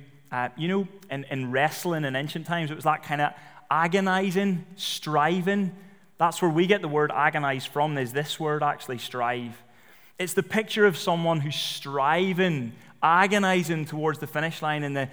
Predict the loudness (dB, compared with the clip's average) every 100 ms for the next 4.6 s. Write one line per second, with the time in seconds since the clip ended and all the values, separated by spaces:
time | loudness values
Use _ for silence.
0 | -10 -8 -6 0 2 2 2 -2 -8 -20
1 | -4 -4 2 4 4 4 2 0 2 2
2 | 4 0 -2 -2 -2 -4 -8 -18 -20 -20
3 | -20 -20 -20 -20 _ _ _ -6 0 4
4 | 4 4 4 6 4 0